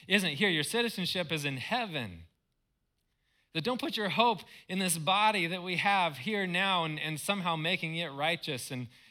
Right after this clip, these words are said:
and, and building up a righteousness of my own. My righteousness is in Christ,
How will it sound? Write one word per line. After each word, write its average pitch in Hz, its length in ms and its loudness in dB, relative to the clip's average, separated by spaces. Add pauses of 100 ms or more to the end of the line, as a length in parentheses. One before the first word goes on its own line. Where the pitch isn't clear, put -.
(160)
and, 135 280 -2
and 131 200 -6
building 170 340 0
up 180 160 0
a 151 40 -6
righteousness 160 640 -4
of 139 120 -6
my 131 160 0
own. 175 160 0
My 156 140 2
righteousness 196 580 2
is 160 120 -6
in 151 140 -4
Christ, 208 500 0